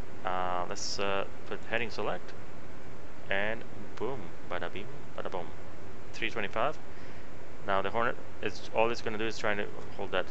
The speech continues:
heading. It's not doing anything with speed, altitude, or nothing, just the heading. If you right click on this, it's gonna switch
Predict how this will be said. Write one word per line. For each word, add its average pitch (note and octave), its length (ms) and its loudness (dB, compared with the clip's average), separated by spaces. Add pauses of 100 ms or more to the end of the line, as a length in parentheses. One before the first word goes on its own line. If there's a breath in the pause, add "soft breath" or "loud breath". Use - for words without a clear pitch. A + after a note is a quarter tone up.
heading. D#2+ 220 -2 (220)
It's - 140 0
not F#2+ 240 0
doing G2+ 180 0
anything G2 240 0
with F#2+ 100 0
speed, G2+ 400 0 (120)
altitude, F#2+ 540 0
or F#2 140 -2
nothing, F2+ 280 -2 (100)
just F#2 180 -2
the F#2 80 -2
heading. E2 240 -2 (960 loud breath)
If A2 180 0
you G#2+ 100 0
right A#2 360 2
click A2+ 280 0
on G2 180 0
this, C#3+ 360 0 (1120)
it's A2 160 0
gonna A2+ 280 0
switch - 720 0